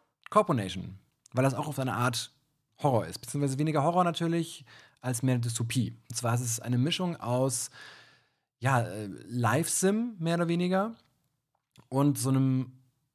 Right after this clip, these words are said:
Arcade-Puzzle-Sortierspiel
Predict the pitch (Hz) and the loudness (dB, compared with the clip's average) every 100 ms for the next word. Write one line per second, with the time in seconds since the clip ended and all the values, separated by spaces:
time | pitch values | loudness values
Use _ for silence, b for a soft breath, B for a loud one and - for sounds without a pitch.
0 | _ _ _ _ _ _ _ 127 120 - | _ _ _ _ _ _ _ -2 -2 -2
1 | 135 143 151 - - _ - 165 147 151 | 2 2 2 -2 -12 _ -4 -2 2 2
2 | 131 120 117 170 190 - 180 196 254 | 2 0 2 2 2 0 2 2 0